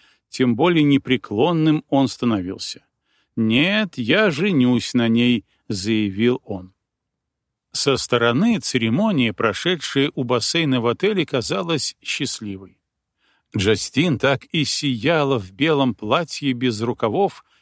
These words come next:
и белой цветочной тиаре, а Маск — роскошно смотрелся в шитом на заказ смокинге.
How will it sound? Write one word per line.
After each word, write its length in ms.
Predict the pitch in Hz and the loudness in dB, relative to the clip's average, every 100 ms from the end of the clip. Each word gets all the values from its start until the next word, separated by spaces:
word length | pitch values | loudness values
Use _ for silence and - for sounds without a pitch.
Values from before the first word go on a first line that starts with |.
| _ | _
и 140 | - 127 | -4 -2
белой 480 | 104 175 185 156 | 0 0 0 -2
цветочной 580 | - 127 - 151 - 139 | -4 -8 -6 -4 -2 -2
тиаре, 440 | - 110 92 98 - _ _ _ _ - | -2 -4 -6 -12 -16 _ _ _ _ 0
а 120 | 123 | 2
Маск — 440 | 175 220 - - _ _ _ - | 2 0 -4 -14 _ _ _ 0
роскошно 680 | 127 117 - 214 202 - 135 | 2 0 2 2 2 0 -2
смотрелся 760 | - 101 - 190 165 - 151 | -2 -6 -4 -4 -4 -2 -2
в 100 | - | -2
шитом 360 | - 185 151 135 | -6 -4 0 0
на 80 | |
заказ 480 | 104 110 - 151 - | 0 0 2 0 -2
смокинге. 680 | - - 117 95 92 95 107 | -10 -4 -4 -4 -12 -20 -20